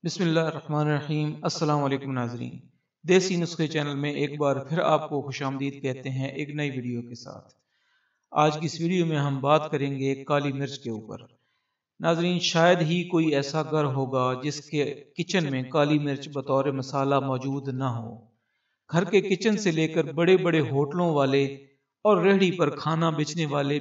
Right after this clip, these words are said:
भी खानों में काली मिर्च इस्तेमाल करते हैं। पाकिस्तान ही क्या, पूरी दुनिया में काली मिर्च जायका बढ़ाने,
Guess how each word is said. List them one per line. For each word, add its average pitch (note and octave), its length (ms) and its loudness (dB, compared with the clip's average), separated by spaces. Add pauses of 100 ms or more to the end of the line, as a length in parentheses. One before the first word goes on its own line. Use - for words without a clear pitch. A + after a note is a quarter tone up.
भी F3 220 2
खानों D#3 320 0
में C#3+ 200 -4
काली D3 300 2
मिर्च D3 220 -6
इस्तेमाल C#3+ 580 -4
करते C#3 300 -8
हैं। A2+ 180 -8 (920)
पाकिस्तान D#3 520 -2
ही D#3 240 0
क्या, D#3+ 220 -2 (200)
पूरी F3 340 0
दुनिया E3 360 0
में D3+ 160 -2
काली C#3+ 280 0
मिर्च C#3+ 300 -6
जायका C#3 460 -2
बढ़ाने, C#3 460 -2